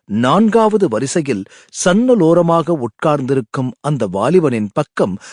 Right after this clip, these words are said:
தன் பார்வை திரும்பக்கூடாது என்ற சித்த உறுதியுடன் ஓடுகின்ற பஸ்ஸின் சன்னல் வழியாக சாலையோர காட்சிகளை பார்த்துக் கொண்டிருந்த அந்த இளம் கன்னிகாஸ்திரியின் பார்வையில் அந்த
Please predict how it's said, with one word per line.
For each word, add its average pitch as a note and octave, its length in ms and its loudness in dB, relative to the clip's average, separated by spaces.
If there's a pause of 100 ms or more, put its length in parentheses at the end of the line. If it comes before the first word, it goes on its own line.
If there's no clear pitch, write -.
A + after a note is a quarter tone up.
(140)
தன் D3+ 320 0
பார்வை F#3 500 2
திரும்பக்கூடாது E3+ 1000 0
என்ற A#2+ 400 -2
சித்த - 480 -4
உறுதியுடன் B2 680 -2 (320)
ஓடுகின்ற F#3 640 2
பஸ்ஸின் C3 500 -4 (120)
சன்னல் F#3+ 340 2
வழியாக C3 680 -2 (220)
சாலையோர E3+ 680 2
காட்சிகளை E3+ 720 -2
பார்த்துக் D3 440 -4
கொண்டிருந்த C3 720 -4 (220)
அந்த C3+ 360 -2
இளம் F3+ 440 0 (120)
கன்னிகாஸ்திரியின் B2+ 920 -2
பார்வையில் C#3 580 -4 (320)
அந்த A#2+ 340 -6